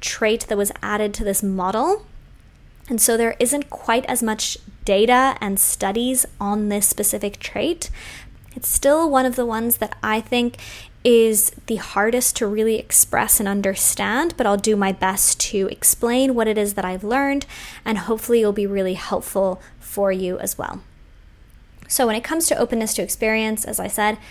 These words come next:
it's not a yes or no, it's not binary, it is on a scale. So we might find ourselves high, we might find ourselves low, most of us somewhat in the middle,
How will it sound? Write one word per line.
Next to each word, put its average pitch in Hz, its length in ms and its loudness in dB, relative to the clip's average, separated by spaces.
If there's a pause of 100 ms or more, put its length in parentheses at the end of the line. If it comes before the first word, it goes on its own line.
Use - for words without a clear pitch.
(420)
it's 302 240 4
not 254 400 2
a 220 100 2
yes 202 320 2
or 196 200 -4
no, 214 540 0
it's - 280 -8
not 196 340 -4 (140)
binary, 226 680 0 (100)
it - 240 -6
is 226 340 4
on 214 160 -2
a 196 160 -4
scale. 185 580 0
So 202 140 -2
we 196 80 -2
might 196 220 -4
find 190 200 -4
ourselves 190 400 -4 (300)
high, 294 480 4
we 240 120 2
might 190 200 -2
find 185 160 -6
ourselves 180 400 -4
low, 233 540 4 (260)
most 202 240 -2
of 208 100 -4
us 202 140 2
somewhat 196 320 0
in 185 80 -4
the 190 80 -2
middle, 226 400 0